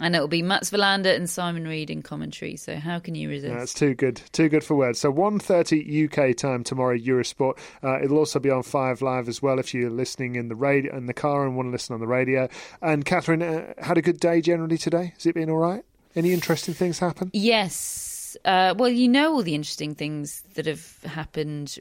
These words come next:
Speaker 1: really. I, I've just brushed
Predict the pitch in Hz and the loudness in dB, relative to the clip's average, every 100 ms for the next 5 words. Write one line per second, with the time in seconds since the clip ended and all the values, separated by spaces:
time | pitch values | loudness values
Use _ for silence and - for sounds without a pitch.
0 | - 151 151 147 143 147 160 175 - 170 | -14 -6 -2 0 0 -4 -4 -6 -4 -4
1 | 165 160 160 160 - 175 165 170 165 208 | -2 -2 -4 -6 -2 0 2 0 0 -2
2 | 196 - - - 185 185 - - - | -2 -4 -10 -4 -2 -2 -4 -12 -12